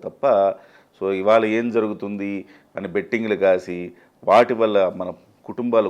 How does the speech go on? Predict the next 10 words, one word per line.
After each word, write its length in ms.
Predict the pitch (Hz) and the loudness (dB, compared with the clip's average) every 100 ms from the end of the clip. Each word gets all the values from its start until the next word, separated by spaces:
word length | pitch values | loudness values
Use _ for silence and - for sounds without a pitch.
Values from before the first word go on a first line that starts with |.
| 87 | -2
గుల్లయి, 420 | 95 98 92 85 87 - _ _ _ | -4 -2 -2 -4 -10 -14 _ _ _
దానివల్ల 300 | 104 117 131 147 147 | -4 2 2 2 0
ఏం 80 | 147 135 | 2 4
కాదు. 160 | 131 98 | 4 2
రేపు 140 | 101 113 | -4 -4
పొద్దున 180 | 123 120 | -4 -4
మంచి 180 | 120 127 113 | -4 0 -2
అద్భుతమైన 420 | 110 127 127 120 110 | -2 -2 -2 -2 -4
ప్రభుత్వం 320 | 110 107 120 | -6 -8 -10
వచ్చి, 120 | 113 | -10